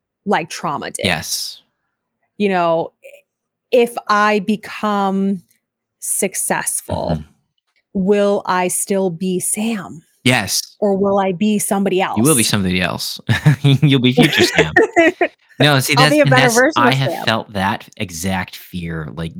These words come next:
Speaker 2: deep in the heart of me. And
Speaker 1: Mm-hmm.
Speaker 2: it's because you can't,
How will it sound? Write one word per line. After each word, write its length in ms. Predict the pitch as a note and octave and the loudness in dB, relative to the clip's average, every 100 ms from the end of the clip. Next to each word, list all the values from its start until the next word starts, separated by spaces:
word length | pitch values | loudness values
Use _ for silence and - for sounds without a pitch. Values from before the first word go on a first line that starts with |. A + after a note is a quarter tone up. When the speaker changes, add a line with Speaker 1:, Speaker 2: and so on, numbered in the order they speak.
| F2 | -8
Speaker 2:
deep 260 | F#2+ F#2 | -6 -4
in 120 | F#2+ E2 | -6 -6
the 80 | |
heart 240 | - D2+ D2 | -8 -10 -10
of 120 | D2 | -14
me. 300 | D2+ - - _ _ _ _ _ _ - | -18 -20 -20 _ _ _ _ _ _ -8
And 360 | F#3 - E3+ | -6 -2 -4
Speaker 1:
Mm-hmm. 260 | D#3+ D#3 D#3+ - _ _ _ | -4 -8 -12 -14 _ _ _
Speaker 2:
it's 160 | A#2+ - | -8 -2
because 340 | B2 A#2 A2+ | -4 -2 -4
you 100 | B2 | -4
can't, 320 | A#2+ - D3+ | -4 -4 -6